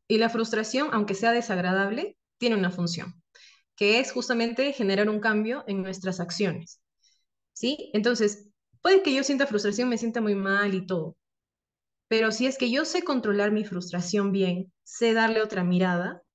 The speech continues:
voy a cambiar las acciones que estoy haciendo en ese momento para generar un cambio en mi futuro. Entonces, primero también, también, eh, tengo que cambiar los pensamientos, ¿no? Si es que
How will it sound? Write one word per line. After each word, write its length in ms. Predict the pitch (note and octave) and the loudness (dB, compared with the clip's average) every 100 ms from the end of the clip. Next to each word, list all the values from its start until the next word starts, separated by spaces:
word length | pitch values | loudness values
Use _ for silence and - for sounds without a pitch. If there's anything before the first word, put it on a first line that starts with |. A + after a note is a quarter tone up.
| _ _ _ _ - | _ _ _ _ -4
voy 220 | G3+ B3+ | 2 4
a 80 | C4 | 4
cambiar 260 | A3 G#3+ A3 | 2 2 0
las 160 | A3+ | -2
acciones 360 | G3+ - G#3+ G#3+ | -4 -4 -6 -6
que 60 | |
estoy 200 | G3 G#3 | -4 -2
haciendo 240 | G#3 G#3 G3+ | 0 0 -2
en 60 | |
ese 140 | G3+ G#3 | -2 -2
momento 680 | F#3+ G3 G3+ G#3 E4 - _ | -2 -2 -2 -4 -6 -8 _
para 240 | G3 F#3+ | 0 2
generar 460 | F#3 G3+ F#3+ G#3+ C#4+ | 2 -2 0 0 0
un 160 | A#3+ G#3 | 0 0
cambio 320 | A3+ G3+ F3+ | 2 2 2
en 80 | E3+ | 0
mi 100 | E3+ | -2
futuro. 440 | E3 D#3+ D#3 - _ _ _ - - - _ | -6 -8 -8 -10 _ _ _ -20 -20 -20 _
Entonces, 640 | A#3+ B3 G#3+ E3+ D#3+ - - _ _ _ _ _ _ | 0 2 2 0 -6 -12 -18 _ _ _ _ _ _
primero 380 | A#3+ B3+ D4 D#4 | 2 4 2 2
también, 320 | A3+ A3+ A#3+ | 2 0 0
también, 320 | A3 G#3 G3+ | 0 -2 -2
eh, 220 | G3 F#3+ | -2 0
tengo 220 | G#3+ A#3+ A#3 | 0 -2 -2
que 100 | G3+ | -2
cambiar 240 | F#3 G3+ | -2 -2
los 120 | G#3+ | -2
pensamientos, 960 | G3 F3 F3 B3 A3 E3+ E3 - - _ | -4 -4 0 2 2 -2 -8 -14 -18 _
¿no? 460 | F3+ E3+ - E3+ E3+ | -4 -2 -2 -6 -10
Si 160 | - B3 | -6 -6
es 100 | - | -4
que 360 | C4+ C4 - | -6 -6 -10